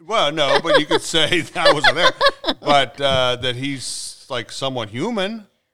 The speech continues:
Speaker 1: He
Speaker 2: Okay.
Speaker 1: looks, we look, he's definitely human. We just
Speaker 2: I
Speaker 1: don't know what he,
Speaker 2: wish.
Speaker 1: we don't know what he looks like.
Speaker 2: And we don't know if he's a he.
Speaker 1: Well, I think it's definitely a he.
Speaker 2: I,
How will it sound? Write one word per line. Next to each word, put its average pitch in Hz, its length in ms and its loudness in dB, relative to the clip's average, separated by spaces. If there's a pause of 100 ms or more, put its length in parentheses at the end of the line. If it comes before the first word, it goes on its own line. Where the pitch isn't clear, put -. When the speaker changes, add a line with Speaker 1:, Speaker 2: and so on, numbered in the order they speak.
(140)
Speaker 1:
He 165 60 -6
Speaker 2:
Okay. 151 120 -4
Speaker 1:
looks, 147 340 -2
we 135 160 -6
look, 135 220 -6
he's 117 340 -12
definitely 127 400 -6
human. 147 320 -10
We 139 80 -8
just 135 180 -10
Speaker 2:
I 196 120 4
Speaker 1:
don't 190 80 2
know 185 60 0
what 170 100 6
he, 160 60 6
Speaker 2:
wish. - 340 -2
Speaker 1:
we 143 80 -12
don't 143 100 -4
know 135 100 0
what 117 100 -4
he 107 80 -8
looks 196 260 -4
like. 151 420 -2
Speaker 2:
And 214 160 -2
we 214 100 0
don't 202 120 0
know 190 100 -2
if 185 100 -6
he's 185 180 -10
a - 20 -6
he. 202 460 -8 (1000)
Speaker 1:
Well, 120 200 -8
I 92 120 -10
think 95 220 -14
it's 78 120 -20
definitely 80 440 -16
a 82 40 -20
he. 90 520 -14
Speaker 2:
I, 233 200 -8